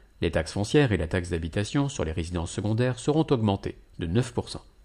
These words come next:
Par ailleurs, la commune envisage de vendre certaines propriétés foncières. Cette mesure ne touchera pas les centres de vacances.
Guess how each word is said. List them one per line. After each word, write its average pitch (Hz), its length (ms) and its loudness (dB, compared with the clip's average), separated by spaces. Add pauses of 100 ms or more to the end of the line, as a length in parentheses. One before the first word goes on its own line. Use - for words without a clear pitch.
(480)
Par 80 120 0
ailleurs, 107 280 4
la 85 100 2
commune 113 300 2
envisage 95 380 2
de 87 100 0
vendre 98 400 2
certaines 98 320 -2
propriétés 92 460 -2
foncières. - 520 -6 (1040)
Cette 90 220 -2
mesure 104 240 4
ne 135 80 4
touchera 123 320 0
pas 107 100 4
les 92 80 4
centres 87 300 -4
de 87 80 -4
vacances. - 520 -8